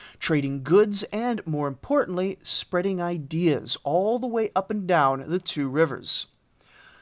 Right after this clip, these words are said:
Halaf culture, which had continued to dominate the north, is now gradually replaced by the Ubaid way of doing things due to this, and the thousand years leading up to four thousand B C E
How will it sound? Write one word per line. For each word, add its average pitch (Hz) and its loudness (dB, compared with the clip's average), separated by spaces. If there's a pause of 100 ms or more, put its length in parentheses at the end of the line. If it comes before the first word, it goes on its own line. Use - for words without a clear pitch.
(520)
Halaf 226 0
culture, 156 -2 (120)
which 185 0
had 202 2
continued 247 0
to 208 0
dominate 151 0
the 151 -6
north, 165 -2
is 208 -4 (200)
now 214 0
gradually 202 -2
replaced 160 -2
by 151 0
the 147 -4
Ubaid 160 0
way 135 -2
of 135 -6
doing 185 -2
things 127 -6
due 143 -4
to 139 -2
this, 170 0 (580)
and 247 -2
the 233 2
thousand 208 -2
years 202 -2
leading 180 -2
up - -4
to 160 -6
four 175 -4
thousand 156 -2
B 131 -6
C 139 -4
E 214 -4